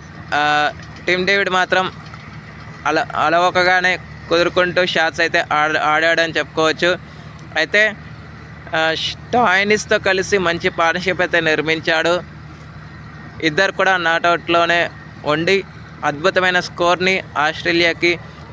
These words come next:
కట్టబెట్టారు. హండ్రెడ్ అండ్ ఎయిటీ సిక్స్ రన్స్ అయితే చేశారని చెప్పుకోవచ్చు. So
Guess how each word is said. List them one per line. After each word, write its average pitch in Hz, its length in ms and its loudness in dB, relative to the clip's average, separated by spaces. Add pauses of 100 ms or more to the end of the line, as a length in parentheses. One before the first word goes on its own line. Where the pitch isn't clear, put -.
కట్టబెట్టారు. 165 640 0
హండ్రెడ్ 160 360 2
అండ్ 170 140 2
ఎయిటీ 165 200 2
సిక్స్ 175 280 -2
రన్స్ 165 260 0
అయితే 175 340 0 (580)
చేశారని 170 460 2
చెప్పుకోవచ్చు. 165 720 2 (1300)
So 180 380 6